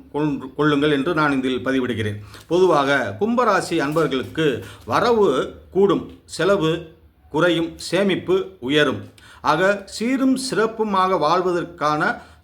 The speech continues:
சிறப்பான முயற்சி இந்த காலகட்டத்தில் உங்களுக்கு நல்ல வாய்ப்பை ஏற்படுத்தி கொடுக்கும். இளைஞர்கள், யுவதிகள், இருபது, இருபத்தி ஐந்து வயது உள்ளவர்களுக்கு ஒரு குறிப்பு. இதில் என்னவென்றால் ஜென்மத்தில்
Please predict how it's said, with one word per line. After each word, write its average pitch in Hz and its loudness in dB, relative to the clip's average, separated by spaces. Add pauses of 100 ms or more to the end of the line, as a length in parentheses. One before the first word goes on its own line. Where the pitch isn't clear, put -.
சிறப்பான 233 2 (100)
முயற்சி 196 0 (120)
இந்த 185 -2 (100)
காலகட்டத்தில் 151 -2
உங்களுக்கு 143 0
நல்ல 147 2
வாய்ப்பை 135 0
ஏற்படுத்தி 107 -8
கொடுக்கும். 104 -8 (800)
இளைஞர்கள், 269 2
யுவதிகள், 220 0
இருபது, 254 0 (120)
இருபத்தி 226 -2 (100)
ஐந்து 208 0 (200)
வயது 190 4
உள்ளவர்களுக்கு 170 2 (100)
ஒரு 143 0 (100)
குறிப்பு. 180 -4 (200)
இதில் 135 -2
என்னவென்றால் 147 0
ஜென்மத்தில் 254 0